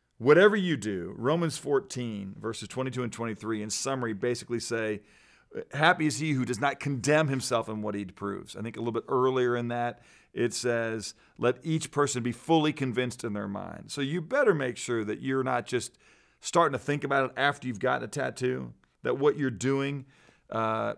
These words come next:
is not an offense to God. So what are some verses that might indicate that maybe you shouldn't?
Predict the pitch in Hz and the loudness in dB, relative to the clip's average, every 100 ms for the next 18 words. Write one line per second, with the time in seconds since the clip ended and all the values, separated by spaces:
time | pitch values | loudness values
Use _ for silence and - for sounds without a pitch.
0 | - 147 110 120 127 135 - 123 - 131 | -4 -2 -2 0 0 0 -2 -6 -4 -6
1 | 131 - 113 120 123 127 127 _ _ _ | -6 -6 -4 -4 -4 -8 -14 _ _ _
2 | - - 127 - - 120 190 220 165 127 | -4 4 4 2 -6 2 2 4 0 2
3 | 139 135 131 110 120 120 123 120 131 117 | 0 0 -6 -6 -4 -2 -4 -4 -6 -6
4 | - 120 113 110 107 104 104 117 117 175 | -4 -6 -4 -6 -4 -4 -6 -8 -8 -8
5 | 156 104 | -8 -10